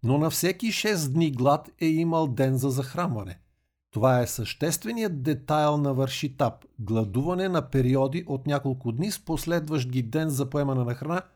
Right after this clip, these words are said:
след който отново идва хранителна пауза. Изводът е, че каквато и система, какъвто и вид пост да се практикува, за да не завърши той със смърт, човек трябва да поема някакви количества храна.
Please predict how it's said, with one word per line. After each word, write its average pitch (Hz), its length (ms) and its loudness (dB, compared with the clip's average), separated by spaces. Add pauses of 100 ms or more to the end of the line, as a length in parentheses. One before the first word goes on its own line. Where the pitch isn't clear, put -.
(320)
след 160 260 -2
който 143 420 2
отново 131 440 2
идва 117 260 0
хранителна 120 680 -2
пауза. 101 380 0 (880)
Изводът 139 680 4
е, 202 140 -2
че 135 200 -2
каквато 117 500 -2
и 214 80 0
система, 156 640 0
какъвто 131 480 -2
и 104 140 2
вид 131 360 -2
пост 190 360 0
да 147 80 0
се 131 200 -4
практикува, 151 600 0 (280)
за 107 180 2
да 127 100 2
не 123 100 2
завърши 151 580 0
той 185 180 4
със 131 280 0
смърт, 131 440 2 (340)
човек 185 380 0
трябва 170 320 2
да 175 140 0
поема 160 280 2
някакви 151 440 0
количества 131 540 0
храна. 156 440 2